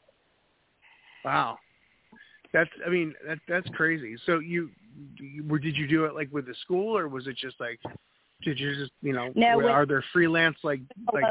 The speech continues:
Speaker 2: oh.
Speaker 1: uh, mar-, uh, marching band battles like they do in the rap battle, like Eminem in the movie, like, just getting in a club and
Speaker 2: <laughs>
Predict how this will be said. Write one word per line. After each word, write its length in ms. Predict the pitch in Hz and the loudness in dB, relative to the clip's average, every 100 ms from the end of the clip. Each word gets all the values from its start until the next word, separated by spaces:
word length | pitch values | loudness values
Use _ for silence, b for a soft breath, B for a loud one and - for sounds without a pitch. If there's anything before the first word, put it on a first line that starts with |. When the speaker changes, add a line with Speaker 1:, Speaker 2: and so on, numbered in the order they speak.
| 139 | 0
Speaker 2:
oh. 40 | |
Speaker 1:
uh, 680 | 127 123 123 120 127 127 131 | -4 -4 -6 -8 -10 -14 -2
mar-, 140 | 151 | 0
uh, 260 | 147 143 113 | 0 -4 -12
marching 320 | 135 147 - 147 | -4 -2 -2 0
band 220 | 147 147 | 0 2
battles 380 | 143 151 151 143 | 2 0 -2 -6
like 140 | 127 117 | -10 -8
they 80 | 127 | -10
do 160 | 131 | -8
in 100 | 127 | -8
the 80 | 120 | -10
rap 260 | 120 120 - _ | -8 -8 -10 _
battle, 320 | 139 135 135 143 143 | 2 2 2 -4 -6
like 140 | 120 120 _ _ _ _ 147 | -6 -8 _ _ _ _ 0
Eminem 480 | 135 131 135 147 | 2 4 4 2
in 80 | 131 | -2
the 60 | 123 | -2
movie, 400 | 135 135 139 147 - | 0 0 -2 -8 -10
like, 160 | 120 - | -12 -10
just 140 | 143 - _ - | -12 -14 _ -6
getting 160 | 143 131 | -2 0
in 80 | |
a 40 | 127 | 0
club 340 | 247 127 131 | 2 4 4
and 200 | 127 170 - | 4 0 2
Speaker 2:
<laughs> 180 | 151 | 2